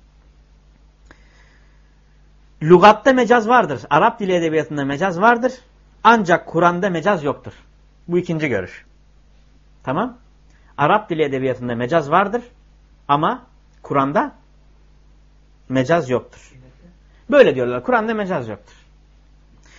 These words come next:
Şimdi bunlar daha çok kelam ehli olduğu için bunu, bunu gündeme almıyorlar Eyüp Sünnet ismini. Anlatabiliyor muyum? O yüzden o çok şey değil yani.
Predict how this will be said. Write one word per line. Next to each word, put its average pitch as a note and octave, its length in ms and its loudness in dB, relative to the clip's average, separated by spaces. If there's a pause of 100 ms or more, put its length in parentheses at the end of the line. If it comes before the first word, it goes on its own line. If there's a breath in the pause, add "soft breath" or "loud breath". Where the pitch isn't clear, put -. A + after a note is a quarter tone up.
(140 soft breath)
Şimdi F#3+ 180 -6
bunlar E3 260 -2
daha F3 120 -2
çok F3 160 -10
kelam D#3 240 -8
ehli D3 180 -6
olduğu D#3 220 -4
için A#2+ 300 -10
bunu, B2 140 -8
bunu B2 140 -8
gündeme A#2 280 -8
almıyorlar G#2 320 -8
Eyüp G2 180 -10
Sünnet G#2 280 -14
ismini. F#2 280 -20 (100)
Anlatabiliyor G#2 360 -18
muyum? G#2+ 80 -14
O - 20 -14
yüzden G#2+ 220 -16
o A2 60 -16 (220)
çok A2 160 -16
şey G#2 220 -10
değil F#2 140 -12
yani. F2+ 140 -18